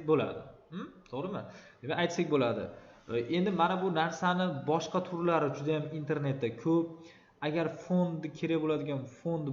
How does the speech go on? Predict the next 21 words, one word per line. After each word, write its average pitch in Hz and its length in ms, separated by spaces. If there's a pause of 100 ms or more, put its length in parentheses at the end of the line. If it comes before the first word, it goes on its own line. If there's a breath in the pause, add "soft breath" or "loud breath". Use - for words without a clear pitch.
boshqa 147 280
turlari 135 300 (100)
rosa 143 260 (100)
ham 123 100 (140)
internetda 127 540 (280)
ko'p. 180 280 (1700 loud breath)
Yana 135 220
nima? 190 160 (540)
E, - 20 (200)
bunaqa 160 340 (280)
logotip 143 380 (180)
belgilar, 143 420 (120)
vektorli 139 380 (100)
belgilar 131 360 (160)
xohlagan 139 500
shaharniki 123 640 (180)
bor, 175 200 (180)
internetda 156 440
oqtarib 143 260
topishingiz 139 360
bo'ladi. 135 280